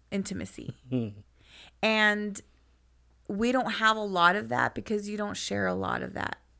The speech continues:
Speaker 1: You know, we have, like, this happy, silly, goofy, laugh all the time kind of couple relationship, like,
Speaker 2: Yeah.
Speaker 1: happy-go-lucky, kind of go with the flow. But th-, that kind of stuff right there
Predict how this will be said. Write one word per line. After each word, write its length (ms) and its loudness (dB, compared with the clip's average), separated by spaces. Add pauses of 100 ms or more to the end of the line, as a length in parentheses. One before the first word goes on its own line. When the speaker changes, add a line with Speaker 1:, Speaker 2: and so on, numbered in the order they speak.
(180)
Speaker 1:
You 100 -4
know, 260 0
we 240 -2
have, 160 4
like, 160 0
this 180 -4 (380)
happy, 500 2
silly, 460 2
goofy, 720 0
laugh 440 8
all 120 4
the 80 -6
time 320 4
kind 200 2
of 80 -2
couple 360 0
relationship, 1040 0
like, 300 -2 (300)
Speaker 2:
Yeah. 260 -10 (180)
Speaker 1:
happy-go-lucky, 1300 0
kind 240 -6
of 80 -6
go 120 0
with 120 -2
the 100 -6
flow. 560 0 (460)
But 320 4
th-, 680 -10
that 380 10
kind 200 2
of 80 0
stuff 320 2
right 220 0
there 500 2